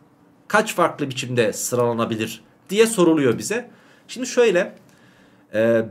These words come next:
bir, üç, dört, ikiyi sıralamam gerekiyor benim.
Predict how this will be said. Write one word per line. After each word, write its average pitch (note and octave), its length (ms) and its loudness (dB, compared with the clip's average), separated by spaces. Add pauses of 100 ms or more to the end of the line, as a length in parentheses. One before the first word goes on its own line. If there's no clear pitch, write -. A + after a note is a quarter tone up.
(120)
bir, A#3 440 0 (260)
üç, A3 460 -2 (220)
dört, G3+ 420 4 (160)
ikiyi G3 360 -4
sıralamam C3 640 2
gerekiyor G2+ 600 -4
benim. C3 340 -6